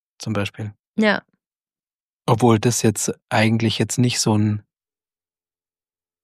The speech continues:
Speaker 1: ich nenn's jetzt, oder ist Nesbien gehypt? Ich weiß nicht, aber, ähm,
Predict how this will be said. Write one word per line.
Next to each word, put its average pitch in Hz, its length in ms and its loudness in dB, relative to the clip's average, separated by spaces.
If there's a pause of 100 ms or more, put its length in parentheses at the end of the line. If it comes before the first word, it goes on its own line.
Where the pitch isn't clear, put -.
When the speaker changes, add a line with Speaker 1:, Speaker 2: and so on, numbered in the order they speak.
(480)
Speaker 1:
ich - 140 -6
nenn's 104 200 4
jetzt, - 240 -8
oder 98 260 -2 (500)
ist - 200 -4
Nesbien 110 340 0
gehypt? 131 360 0
Ich 113 100 -6
weiß 117 200 0
nicht, 139 260 2
aber, 110 280 0 (520)
ähm, 107 540 2